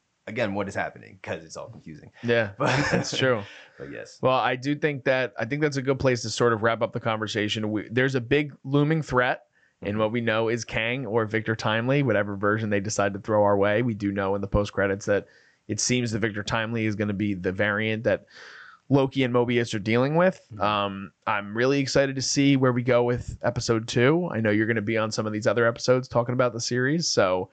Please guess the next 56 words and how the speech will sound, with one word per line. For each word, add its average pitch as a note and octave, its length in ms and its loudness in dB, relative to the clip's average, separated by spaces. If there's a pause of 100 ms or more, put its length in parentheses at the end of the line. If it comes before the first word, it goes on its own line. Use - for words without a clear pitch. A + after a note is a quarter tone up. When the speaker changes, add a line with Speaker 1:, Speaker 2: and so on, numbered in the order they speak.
(100)
Speaker 1:
Yes, A2+ 300 -20
Speaker 2:
uh, G2+ 320 2
Speaker 1:
yes. - 100 -16
Speaker 2:
I'm G#2+ 160 -2
really G#2+ 220 2
excited A2+ 420 0
to A2 60 -6
see. A#2+ 600 0
Hopefully, G3+ 440 0
Marvel G3 320 0
kinda F#3+ 300 -2
turns F#3 340 -2
the F3+ 80 -4
tide. F3+ 400 -2 (160)
Like, A2 200 2
w-, G#2+ 160 -2
I A#2 60 2
think C#3 240 -6
we C3+ 80 2
both B2+ 440 0 (500)
have B2+ 160 0
been C#3 180 -2
kinda C3 260 0
on A#2+ 200 2
edge B2 220 2
with A#2+ 120 -6
some B2+ 180 0
of C#3 40 0
the C3 100 -2
things. C#3+ 280 0
We A2 60 2
both, A2 220 0
I A2 80 2
know, G#2+ 140 2
loved A2 280 2
Guardians B2 440 0
three. G#2 480 0 (180)
Speaker 1:
Yes. D#2 300 -10
Speaker 2:
But A2+ 400 0
there A#2 160 0
were A2 100 -2
some A#2+ 160 2
other B2 200 2
things B2+ 420 -2
along A#2 360 2
the A#2 80 2
last A#2 460 0
few. A#2+ 400 2
I C3 80 2
know G#2+ 160 2
that G2 200 -6
Secret A2+ 280 0
Invasion G2+ 400 0
belt G2+ 200 2
didn't G#2+ 200 -2
sit - 280 -2